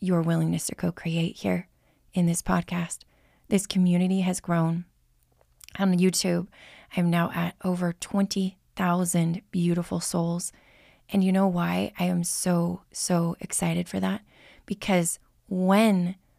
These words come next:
more people are magnetized to this kind of content,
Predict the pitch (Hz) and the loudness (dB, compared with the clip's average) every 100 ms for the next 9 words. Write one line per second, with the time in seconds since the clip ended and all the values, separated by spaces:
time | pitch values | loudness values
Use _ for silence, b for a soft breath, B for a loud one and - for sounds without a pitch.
0 | _ 190 185 185 - 196 190 170 170 175 | _ 0 2 2 -2 -2 0 0 0 -2
1 | 175 175 175 170 170 175 175 - - 175 | -2 -4 -4 -4 -4 -4 -4 -4 -4 -4
2 | - - 175 175 - - | -4 -4 -4 -4 -10 -12